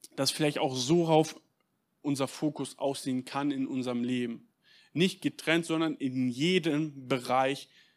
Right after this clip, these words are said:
kann durch dieses Bild einfach Gott sein. Sei es in Familie, Partner, Hobbys und was wir alles aufgeschrieben haben. Und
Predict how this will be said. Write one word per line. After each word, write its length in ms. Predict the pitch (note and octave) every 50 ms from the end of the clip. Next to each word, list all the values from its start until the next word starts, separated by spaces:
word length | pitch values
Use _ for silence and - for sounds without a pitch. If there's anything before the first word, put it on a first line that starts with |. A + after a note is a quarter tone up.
| _ _ _
kann 420 | _ - C#3+ C#3+ C#3 C3 B2 A#2+ - _
durch 180 | - C3+ C3+ -
dieses 440 | - D3+ E3 D3+ C#3 C#3 B2+ - -
Bild 400 | - C#3+ C#3 C#3+ C#3+ C#3 - - _ _ - _ _ _
einfach 500 | - C3 B2 C3 B2 - - B2 - -
Gott 220 | - B2+ A#2 A#2+
sein. 340 | A#2+ A#2+ C3 B2+ B2 A#2+ A#2+
Sei 160 | B2+ C3 C3+
es 160 | C3 B2+ -
in 100 | C3+ B2
Familie, 520 | A#2 - B2 A#2 B2+ C3+ C3+ C#3 C3+ C3 B2+
Partner, 560 | B2+ - - A#2+ A#2+ B2 B2+ B2 B2+ A#2+ A#2
Hobbys 420 | B2 B2 B2+ B2 B2+ A#2+ A#2+ -
und 300 | - _ D#3 C#3+ C#3+ B2+
was 180 | C3 A#2+ - -
wir 140 | A#2 G#2+ -
alles 340 | B2+ B2+ B2 A#2+ - -
aufgeschrieben 720 | - C3 C3 B2+ - - B2+ - - - C3 C3 C3 B2+ -
haben. 260 | B2 A#2+ A#2 A#2+ A#2+ - _ _ _ _ _ - - - - - - - - - - - - _ _ _ _ _
Und 400 | - C#3+ D3+ D#3 E3 D#3 -